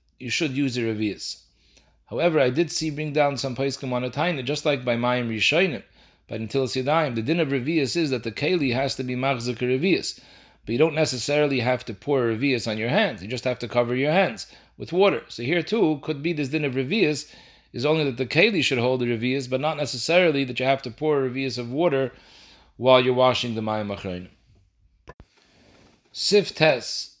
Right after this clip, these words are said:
zok the mechaber mayim achronim noitlim b'kol minei mashkim. In other words, it doesn't have to be necessarily water.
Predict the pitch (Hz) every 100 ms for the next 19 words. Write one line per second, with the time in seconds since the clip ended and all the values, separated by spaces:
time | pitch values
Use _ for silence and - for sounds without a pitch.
0 | 101 131 113 127 117 151 170 147 139 143
1 | 135 123 156 180 190 160 143 147 160 -
2 | 180 165 135 - 175 180 165 156 139 123
3 | 120 - - 87 110 135 135 120 139 151
4 | 143 147 - 131 135 123 131 107 101 131
5 | 117 110 101 117 139 214